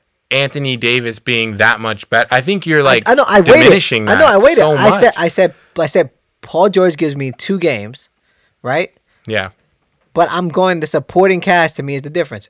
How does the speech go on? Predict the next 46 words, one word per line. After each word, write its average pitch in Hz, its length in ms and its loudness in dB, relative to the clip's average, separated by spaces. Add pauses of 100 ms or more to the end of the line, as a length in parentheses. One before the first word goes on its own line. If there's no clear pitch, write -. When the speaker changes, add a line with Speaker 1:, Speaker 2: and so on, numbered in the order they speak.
Speaker 2:
Besides 180 320 2
the 180 60 0
coaching, 156 380 0
which 120 180 -12
Doc 139 240 -4
Rivers 127 380 -8 (300)
against 127 300 -8
Frank 131 220 -8
Vogel, 127 340 -6
that's 127 200 -10
not 127 60 -10
even 113 120 -12
a 101 40 -14
fucking 104 200 -12
question. 101 380 -12 (420)
But 170 320 2 (240)
that 190 300 0
playoff 185 520 2 (200)
supporting 170 560 -4
cast, 139 320 -2
that's 131 160 -10
the 123 60 -10
exact 156 320 -2
same 185 180 -2
team 185 160 -8
that 165 160 -6
took 156 240 -8
the 135 80 -8
Warriors 127 600 -4 (640)
to 196 120 0
the 214 100 6
brink, 160 480 0 (920)
damn 196 240 0
near 214 140 0
the 165 100 0
brink 143 240 -4
in 139 80 -10
the 131 60 -10
first 185 320 -4
round 180 200 -2
last 190 240 2
year, 147 80 -4
is 143 120 -8
the 147 100 -8
same 202 320 -4
team, 196 340 -2